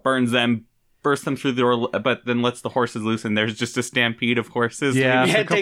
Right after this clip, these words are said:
Speaker 2: couple
Speaker 3: out,
Speaker 2: guys
Speaker 3: like, two
Speaker 2: just
Speaker 3: more
Speaker 2: get
Speaker 3: guys.
Speaker 2: taken out.
Speaker 1: But that's good, though. You know, she, while she is burning everything she did, at least release the horses.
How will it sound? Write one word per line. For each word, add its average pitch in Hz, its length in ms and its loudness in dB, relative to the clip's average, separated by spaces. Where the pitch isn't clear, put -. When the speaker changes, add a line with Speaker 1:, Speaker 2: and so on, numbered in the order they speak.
Speaker 2:
couple 214 40 2
Speaker 3:
out, 196 80 4
Speaker 2:
guys 190 140 2
Speaker 3:
like, 165 60 -6
two 190 120 2
Speaker 2:
just 180 100 0
Speaker 3:
more 156 180 -2
Speaker 2:
get 120 80 -6
Speaker 3:
guys. 123 120 0
Speaker 2:
taken 117 200 -2
out. 117 340 -2
Speaker 1:
But 190 80 4
that's 226 180 2
good, 185 240 0
though. 165 220 4
You 175 100 -2
know, 139 140 0
she, 135 380 0
while 127 180 2
she 143 220 0
is 143 160 0
burning 143 560 0
everything 123 420 0
she - 160 -8
did, 127 200 0
at - 80 -2
least 131 260 -4
release 120 420 -2
the - 80 -6
horses. - 600 -6